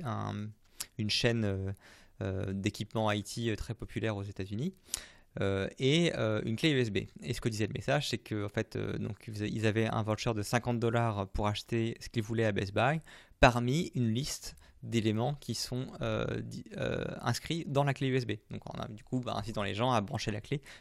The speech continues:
pour voir quelle était cette fameuse liste d'objets qu'ils pouvaient acheter à travers. Évidemment, dans la clé, donc, euh, pas point de liste,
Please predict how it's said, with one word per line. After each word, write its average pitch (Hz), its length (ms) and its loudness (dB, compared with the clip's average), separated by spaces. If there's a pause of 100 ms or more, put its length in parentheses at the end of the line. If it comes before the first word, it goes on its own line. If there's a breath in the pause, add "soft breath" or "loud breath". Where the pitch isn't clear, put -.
(120 loud breath)
pour 98 160 -4
voir 123 200 2
quelle 110 160 0
était 113 140 -2
cette 113 140 -4
fameuse 98 280 -2
liste 120 140 0
d'objets 117 200 0
qu'ils 113 120 -14
pouvaient 110 200 -2
acheter 110 200 -2
à - 20 2
travers. - 260 -6 (600 loud breath)
Évidemment, 104 380 2
dans 101 100 2
la 92 100 2
clé, 123 200 0
donc, 107 220 -6
euh, - 200 -4 (120)
pas 120 220 2
point 123 200 2
de 104 60 2
liste, 127 280 0